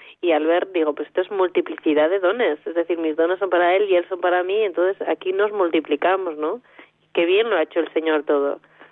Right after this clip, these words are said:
De repente también es como otra luz que dije, "Guau". <laughs> Sí, sí. Bueno, fue, fue una maravilla, la verdad, un descubrimiento tras descubrimiento. Yo me alegro muchísimo de que dijerais que sí al Señor, de que estéis,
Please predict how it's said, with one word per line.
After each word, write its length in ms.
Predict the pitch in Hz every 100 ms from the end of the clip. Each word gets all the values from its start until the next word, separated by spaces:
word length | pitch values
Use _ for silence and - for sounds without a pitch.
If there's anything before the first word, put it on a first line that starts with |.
| _
De 120 | 180 165
repente 400 | 160 170 175 190
también 340 | 175 185 196
es 160 | 175 -
como 240 | 170 165
otra 260 | 165 185 185
luz 240 | 196 233 -
que 100 | 165
dije, 320 | 156 - 156
"Guau". 520 | - 151 170 196 160 -
<laughs> 680 | 170 - 220 - 175 -
Sí, 160 | - 165 -
sí. 140 | 160 - - - - - - -
Bueno, 280 | 156 151 143 _ _ - - - -
fue, 240 | 196 196
fue 240 | 196 202
una 220 | 208 196 165
maravilla, 380 | 156 147 143
la 100 | 139
verdad, 200 | 147 156
un 60 | 160
descubrimiento 640 | 165 - 170 170 170 170 170
tras 200 | 165 160
descubrimiento. 680 | - 165 156 160 175 185 185
Yo 140 | 170
me 100 | 170
alegro 260 | 165 160 170
muchísimo 640 | 165 - 165 - 170 170
de 140 | 160
que 160 | 156 160
dijerais 360 | 151 165 160 160
que 100 | 160 -
sí 80 | 165
al 160 | 151 -
Señor, 380 | 156 170 208 - - - - _
de 220 | 165 160
que 720 | 151 156 151 151 151 151 - 170
estéis, 520 | - - 165 160 156